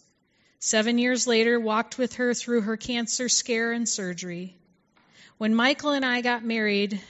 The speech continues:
my father died of a sudden heart attack just days before our wedding. Two years later, God blessed us with two daughters. They went through the normal childhood issues, and Michael and I ad-, adapted as best we could.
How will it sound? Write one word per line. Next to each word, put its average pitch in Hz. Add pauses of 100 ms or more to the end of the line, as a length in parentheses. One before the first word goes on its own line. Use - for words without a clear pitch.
my 214
father 233
died 208
of 196
a 196
sudden 240
heart 254
attack 202
just -
days 208
before 202
our 180
wedding. 185 (1200)
Two 269
years 294
later, 220
God 226
blessed 247
us 233
with 220
two 247
daughters. 180 (280)
They 196
went 233
through 269
the 254
normal 226
childhood 254
issues, 226
and 185
Michael 196
and 226
I 220
ad-, 202 (120)
adapted 220
as 214
best -
we 220
could. 170